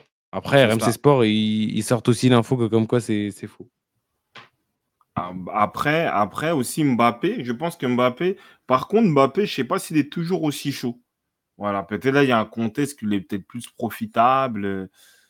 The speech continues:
Speaker 2: Euh, voilà, il y a, il y a ses potes de l'équipe de France un peu. Il y a peut-être un,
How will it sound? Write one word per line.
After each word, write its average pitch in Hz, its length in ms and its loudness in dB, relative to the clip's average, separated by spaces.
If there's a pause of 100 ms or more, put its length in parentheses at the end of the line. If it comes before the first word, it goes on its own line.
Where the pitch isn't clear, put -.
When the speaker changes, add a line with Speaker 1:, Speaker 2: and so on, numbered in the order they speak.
(360)
Speaker 2:
Euh, 92 520 -8
voilà, 101 720 2
il 95 120 -4
y 92 80 -6
a, 87 120 -8
il 87 60 -8
y - 20 -10
a 92 80 -8
ses 95 220 -10
potes 104 340 -4
de 98 80 -8
l'équipe 95 300 -12
de 92 100 -6
France 98 320 -16
un 92 140 -10
peu. 117 400 -4 (1120)
Il 98 60 -12
y 104 40 -2
a 101 60 -2
peut-être 107 260 -6
un, 104 160 -4